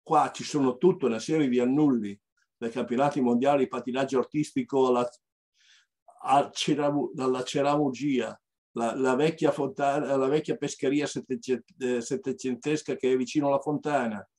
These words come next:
di nuovo l'arco, eh, la propaganda turistica, eh, la dolce vita, Sagra,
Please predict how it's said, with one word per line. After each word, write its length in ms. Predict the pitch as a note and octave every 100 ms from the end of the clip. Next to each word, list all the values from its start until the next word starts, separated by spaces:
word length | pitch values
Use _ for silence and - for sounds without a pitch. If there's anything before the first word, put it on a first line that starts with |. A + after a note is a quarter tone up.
| _ _ _
di 120 | A#2+
nuovo 280 | C3 C#3+ C#3
l'arco, 600 | D3 D#3 C3 B2 G#2 F#2+ _ _ _ _
eh, 400 | - A2+ A2 A2 A2+
la 180 | A#2
propaganda 560 | A#2 C3 C3 C3+ C#3+ C3+
turistica, 1000 | D3+ C#3+ D#3 - B2 - A2+ G#2+ A2 A2
eh, 80 | G#2+ _ _ A2+
la 600 | A#2 A#2 A#2 A#2+ A#2+ B2
dolce 360 | C#3+ D3+ -
vita, 640 | C#3 D#3 C3+ - G#2 G#2 -
Sagra, 580 | - - C#3+ C#3 C#3 B2+